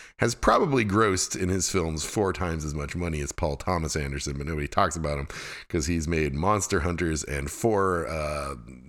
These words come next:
what, not Mortal Kombat, what, uh, Resident Evil films. He met Mila Jovovich directing the fir-, first Resident Evil film. There are, like, five or six. He did four of them with her. They got married. They have an amazingly fruitful,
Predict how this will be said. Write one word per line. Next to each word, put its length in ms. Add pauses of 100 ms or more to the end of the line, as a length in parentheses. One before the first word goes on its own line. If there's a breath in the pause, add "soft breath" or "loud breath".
(360)
what, 280
not 240
Mortal 260
Kombat, 480
what, 220 (960 loud breath)
uh, 220
Resident 480
Evil 320
films. 540
He 100
met 400
Mila 460
Jovovich 800
directing 420
the 80
fir-, 280
first 300
Resident 400
Evil 220
film. 360
There 200
are, 60
like, 160
five 180
or 60
six. 280
He 80
did 220
four 320
of 140
them 120
with 140
her. 140
They 80
got 140
married. 480
They 80
have 100
an 60
amazingly 500
fruitful, 640